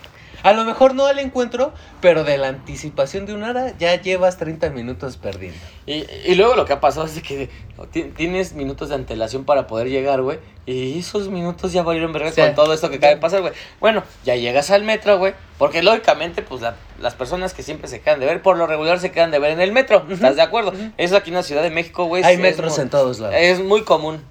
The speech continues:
Speaker 1: Ujú. Muy, muy común.
Speaker 2: Discúlpenos por hablar los po-, los ri-, a los pobres,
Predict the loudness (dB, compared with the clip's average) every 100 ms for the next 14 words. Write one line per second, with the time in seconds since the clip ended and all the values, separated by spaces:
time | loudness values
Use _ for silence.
0 | -18 -12 -10 -12 -16 -20 -20 -20 -20 -20
1 | -20 -20 -6 0 0 0 -6 -8 -6 -2
2 | 0 2 2 0 -2 0 0 4 2 0
3 | -10 -20 -20 -8 -8 -4 -4 -4 -6 -8
4 | -10 -12 -8 -8 -8 -10